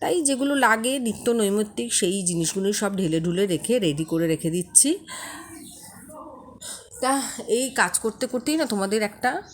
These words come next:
গল্প বলি। তা একজন, একটা ছেলে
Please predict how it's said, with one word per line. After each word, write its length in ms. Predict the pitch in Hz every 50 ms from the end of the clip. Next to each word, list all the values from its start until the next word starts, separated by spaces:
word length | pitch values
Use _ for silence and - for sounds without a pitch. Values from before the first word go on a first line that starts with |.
| - -
গল্প 460 | 156 156 190 190 180 175 170 - 185
বলি। 380 | 160 147 143 135 123 131 - - - - - - - - - - - - - - - - - -
তা 100 | - - -
একজন, 1040 | 196 220 220 - - - - - - - 226 220 226 254 285 294 294 311 349 381 403 - - 302 - - - - - - -
একটা 140 | - - 254
ছেলে 520 | - - - 277 277 262 214 190 233 339